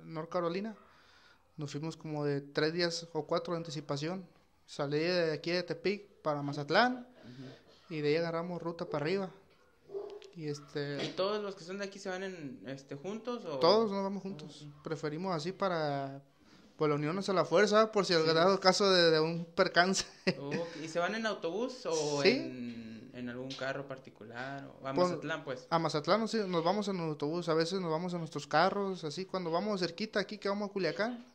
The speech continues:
Speaker 2: Ajá.
Speaker 1: pues nos vamos en los carros para ir y venir rápido.
Speaker 2: Ok, muy bien. Y ya estando allá en, en Estados Unidos, cuéntanos que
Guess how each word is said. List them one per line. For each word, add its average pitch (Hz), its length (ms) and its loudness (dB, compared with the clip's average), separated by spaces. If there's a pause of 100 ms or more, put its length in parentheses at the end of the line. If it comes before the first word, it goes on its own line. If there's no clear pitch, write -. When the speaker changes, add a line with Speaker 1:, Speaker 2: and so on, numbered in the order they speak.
Speaker 2:
Ajá. 135 260 -12 (200)
Speaker 1:
pues 165 100 -8
nos 156 80 -2
vamos 165 200 -4
en 160 80 -2
los 143 100 -8
carros 165 280 2
para 151 180 -2
ir 160 60 0
y - 20 0
venir 156 240 -2
rápido. 160 320 -4 (1040)
Speaker 2:
Ok, 143 240 -16 (600)
muy 143 280 -12
bien. 170 340 -12 (680)
Y 151 640 -4
ya 160 160 2
estando 202 360 -2
allá 196 220 0
en, 185 180 -6
en 156 140 -6
Estados 175 340 -6
Unidos, 180 280 -10
cuéntanos 165 380 -10
que 143 480 -8